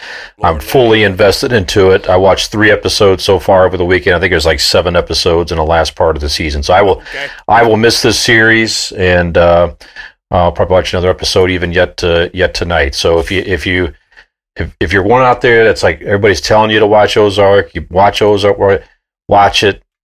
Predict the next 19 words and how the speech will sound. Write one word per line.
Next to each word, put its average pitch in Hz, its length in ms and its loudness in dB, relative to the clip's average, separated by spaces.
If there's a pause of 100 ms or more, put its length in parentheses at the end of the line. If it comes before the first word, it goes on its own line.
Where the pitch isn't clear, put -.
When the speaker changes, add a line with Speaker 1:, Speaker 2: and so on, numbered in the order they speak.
(540)
Speaker 2:
watch 98 260 0
the 104 60 -6
first 107 320 0
episode, 98 580 2
Speaker 1:
Yeah. - 60 -6
Speaker 2:
season 98 320 -2
one. 98 540 0
If 85 140 -2
that 87 160 2
doesn't 98 260 0
draw 98 240 2
you 98 300 0
in, 104 340 -2
it's 87 180 -6
not 104 140 -2
your 104 140 0
thing, 127 320 -2
that's 113 200 0
okay. 117 380 0